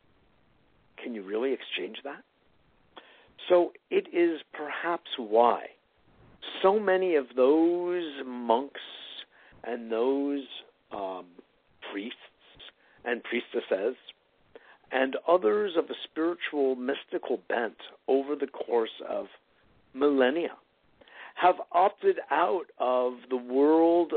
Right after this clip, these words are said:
of the village, the life of the village,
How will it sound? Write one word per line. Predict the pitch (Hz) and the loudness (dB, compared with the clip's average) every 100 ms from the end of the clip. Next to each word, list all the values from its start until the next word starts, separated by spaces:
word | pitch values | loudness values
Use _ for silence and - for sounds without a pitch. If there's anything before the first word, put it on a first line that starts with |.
| - | -2
of | 127 131 127 123 117 | 0 2 0 -2 -4
the | 113 107 | -10 4
village, | 147 135 92 - - - - _ _ _ _ - | 4 4 -2 -4 -6 -8 -16 _ _ _ _ -6
the | |
life | 123 117 127 - | 2 4 4 2
of | 101 | -10
the | 87 | -12
village, | 87 82 - | -10 -10 -12